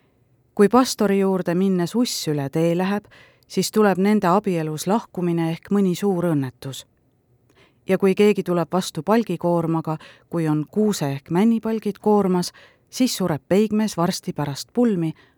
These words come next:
aga kui koormas on kasepalgid, siis sureb pruut.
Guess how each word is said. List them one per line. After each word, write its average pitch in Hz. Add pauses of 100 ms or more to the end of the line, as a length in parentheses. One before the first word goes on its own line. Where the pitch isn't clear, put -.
(200)
aga 214
kui 202
koormas 196
on 170
kasepalgid, 143 (520)
siis -
sureb 175
pruut. -